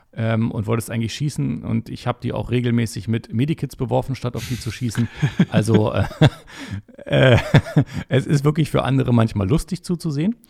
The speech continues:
Speaker 1: Und, ähm, ich hab aber richtig geflucht.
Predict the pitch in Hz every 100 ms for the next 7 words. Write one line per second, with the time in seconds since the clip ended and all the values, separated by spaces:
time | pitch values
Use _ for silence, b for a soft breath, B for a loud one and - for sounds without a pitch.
0 | B B B B 139 135 127 127 123 127
1 | - 113 113 113 113 113 - 117 117 104
2 | 107 110 101 101 120 - -